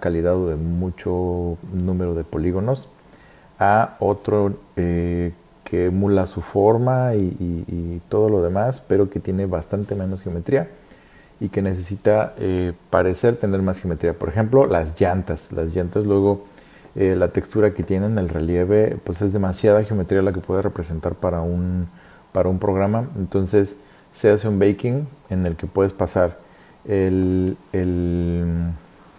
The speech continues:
el detalle de las llantas,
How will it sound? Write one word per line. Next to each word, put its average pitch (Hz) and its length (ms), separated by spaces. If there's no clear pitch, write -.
el 101 120
detalle 113 400
de 113 80
las 92 240
llantas, 107 480